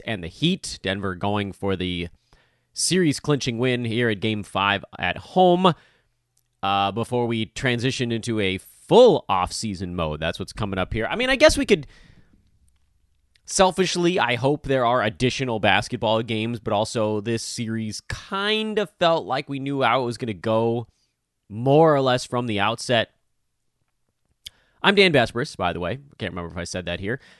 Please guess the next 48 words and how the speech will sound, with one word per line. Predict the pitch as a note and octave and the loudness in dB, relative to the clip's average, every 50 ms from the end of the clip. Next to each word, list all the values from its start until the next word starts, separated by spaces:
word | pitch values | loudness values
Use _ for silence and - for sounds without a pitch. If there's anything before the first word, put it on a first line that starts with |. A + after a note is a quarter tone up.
| _ _ - | _ _ -2
This | C3+ D#3 C3 C3+ | 0 0 0 0
is | C#3 A2+ C3 | 0 2 2
a | B2 A#2+ A#2+ A#2 - | 4 4 2 2 -2
Sports | - - - B3 D#4 E4+ - - | -4 0 2 4 4 4 4 2
Ethos | C#4+ C#4 - A#3 G3 F#3 - - | 2 4 4 4 4 4 2 0
presentation. | - F3+ E3+ A#2+ C3+ C3+ B2 D#3+ E3 E3 - A3 A#3+ D4+ - _ _ - - _ _ _ _ _ _ _ _ _ _ _ _ _ _ | 0 0 0 0 -2 0 2 2 2 2 0 -2 -4 -6 -8 _ _ -20 -20 _ _ _ _ _ _ _ _ _ _ _ _ _ _
Shout | _ - C3+ B2 A#2+ | _ -2 0 2 2
out | A2+ G#2+ G#2 | 2 0 0
to | - G#2+ | 0 0
all | G#2+ G#2+ | 0 0
the | G#2 | 0
amazing | G2+ F#2+ G#2+ G#2 G#2 G2 G2+ F#2+ | -2 -2 -2 -2 -4 -4 -8 -8
folks | - A2 G#2+ A2 - - | -4 -4 -4 -4 -4 -6
doing | - A#2+ A2+ G#2+ | -6 -4 -4 -2
amazing | A2+ A#2 B2 B2+ A#2+ B2 | -2 0 0 0 -2 0
work | A#2 A#2+ C#3 C#3+ - | 0 2 2 2 2
here | - D#3+ F3 E3+ - | 0 0 0 0 2
at | - D#3+ D#3+ D#3+ | 2 2 2 2
Sports | - - - - D#3 D3+ D3+ - - - | -2 -6 -4 -2 0 0 0 -2 -6 -6
Ethos, | - G#3+ A3 - - G3+ G#3 G#3 G3 - | -4 -4 -2 2 6 6 8 6 6 4
and | F3 C#3 C#3+ | 2 2 2
I | C3+ C#3 C#3+ | 2 2 0
do | B2 - A3 B3+ | 0 -2 0 2
that | G#3 F3 D#3+ - | 4 4 4 4
because | - C#3 - D#3 C#3+ C#3 | 0 -2 -2 -2 -2 -2
the | A2 B2 | -4 -8
top | - - - - F3+ G#3+ - | -12 -10 -6 -2 -2 -2 -2
story | - - - - D#3+ D3 D#3+ F3 E3 D3 - | -4 -8 -8 -4 -4 -2 -2 -2 -2 -2 -4
today | - A#2+ G#2+ A2+ G2+ F#2 F2+ F#2 G2 G#2 G#2+ - _ _ _ _ _ _ _ _ _ | -6 -6 -4 -2 -2 -2 -2 -2 -4 -6 -10 -14 _ _ _ _ _ _ _ _ _
is | - D#3 B2+ | -2 0 2
not | C3+ D#3+ D#3+ G3 | 4 4 6 6
about | A3 F#3 C3+ A2 - - | 6 6 4 2 2 0
fantasy | C3 B2+ C#3 C3+ - A2 | -2 -2 -2 -2 -4 -6
basketball, | G2+ F#2+ E2+ D#2+ D#2 - - G2+ F2+ E2 D#2+ D#2+ F2 G2 | -4 -4 -4 -4 -6 -8 -12 -10 -8 -6 -4 -2 0 2
and | G2+ G#2+ A#2 B2 A#2+ - | 2 0 0 -2 -4 -4
frankly, | D3+ D3 D#3 - D#3 D3 C#3 | -2 -2 -2 -2 0 0 0
it's | C3+ C3 B2+ | 0 0 0
not | C3+ C#3 D#3+ G3 | 0 0 0 0
even | F3+ D#3+ C#3+ A#2+ | -2 -4 -6 -4
that | G#2 A#2+ B2 C#3+ C3+ - | -2 0 0 0 -2 -4
much | - C3+ B2 A#2 - | -4 -4 -4 -4 -6
about | A2+ F#2+ A2 G#2+ A2+ F2+ D2 | -6 -2 -2 -2 -2 -2 -2
regular | G#2+ A#2+ C#3+ B2+ A2+ F#2 E2+ D#2+ | -4 -4 -4 -4 -6 -8 -8 -8
basketball, | D2 D#2+ D2 D#2 - - G#2 F2+ D#2+ D2+ E2 | -8 -8 -8 -8 -12 -12 -8 -8 -6 -4 -4
although | E2 F2 F#2+ F#2+ | -4 -4 -4 -4
it | F#2 | -4
is | F#2+ F#2 - | -4 -6 -8
somewhat | - A#2+ A2+ G2+ F#2+ - | -8 -8 -6 -6 -6 -8